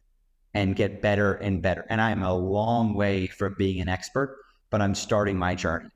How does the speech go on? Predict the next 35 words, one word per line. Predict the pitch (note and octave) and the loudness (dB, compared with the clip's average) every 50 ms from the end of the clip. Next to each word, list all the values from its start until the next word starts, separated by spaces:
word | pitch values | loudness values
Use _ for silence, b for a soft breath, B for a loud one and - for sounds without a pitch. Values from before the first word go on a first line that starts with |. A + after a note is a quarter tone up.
| _ _ _ _ | _ _ _ _
And | - G#2+ G2+ | 0 0 2
I | F#2+ F#2+ | 2 2
wish | G2 G2 B2 C3 B2 - | 2 2 2 0 2 0
I | A#2+ G#2 | -2 -2
started | F#2+ - - G#2 G2 F#2 | 0 0 0 2 2 0
my | F#2 F#2 F2+ | 0 -2 -4
journey | F2+ - G2+ F#2+ F#2 F#2 | -2 0 0 0 0 -2
back | F2+ - F2+ F#2 - - | -2 -4 -4 -4 -4 -6
in, | F#2 - _ _ - | -6 -8 _ _ -6
in | F#2 F#2+ | -4 0
elementary | F#2 F2+ F2+ F#2 F#2 F2+ F2 - F2 E2+ | 2 2 2 2 2 0 -2 -4 -8 -10
school. | - - - - - - _ _ _ _ _ _ _ _ _ _ _ | -10 -12 -16 -20 -20 -20 _ _ _ _ _ _ _ _ _ _ _
Uh, | F2+ F2+ F2 E2+ E2 E2 E2+ E2 D#2+ E2 E2 D#2 - | -2 0 2 2 2 2 0 0 0 -2 -4 -4 -2
and | F#2+ G2+ | 0 2
I | G2+ G2 | 2 2
think | G2 A#2 G#2+ G#2+ | 2 0 0 2
those | A2+ G#2 G2 F#2+ | 2 2 0 0
students | - - G#2 G2 G2+ F#2+ - - | 0 0 0 0 0 -2 -2 -2
today | - F#2+ G2 F#2+ G2 G2 F#2+ F#2 | 0 2 2 2 2 2 0 0
who | - G2+ G2 F#2 | -2 -2 -2 0
are | F#2+ F#2+ G#2 B2 C3+ | 2 2 4 2 2
gonna | B2 A2 F2+ F2+ | 0 0 -2 -2
start | - - - F2+ D#2+ - - - b b b b b _ - | -4 -6 -6 -8 -8 -8 -10 -16 b b b b b _ -2
and | G2+ F#2+ G2 | -2 -2 -2
consistently | - G#2+ G2 F#2 - - - D3+ C#3+ - C#3+ A#2+ A2 A2 G#2 | -2 -2 -2 -2 -2 -2 -2 -2 -2 0 -2 0 0 0 0
have | G2 G2+ G2 G2+ - - | 2 2 0 0 -2 -2
programs, | - G#2 G2+ G2 F#2 G2 F#2+ F#2 F#2 F2+ F#2 - - - | 0 0 2 2 2 0 0 0 0 -2 -4 -8 -6 -2
whether | G2 F#2+ E2+ D#2+ | -2 0 0 -2
it's | E2+ E2 - - | -4 -6 -4 0
Robin | G#2 G#2+ G#2+ A#2+ B2+ B2+ B2+ A#2 A2 G2+ | 2 4 4 4 2 2 2 2 2 2
or | F#2+ F#2 | 0 0
anyone | - - A2 A#2 A#2 A2 G#2 G#2 G2 F2+ | 0 0 0 0 0 0 0 0 0 2
else | F#2 F2+ F#2+ G2 G2 - - | 2 2 0 0 -2 -2 -2
out | G2 G#2 A#2 C#3+ - | 0 0 0 0 0
there, | - F#2 D#2 D#2 D2 | -2 -4 -4 -6 -10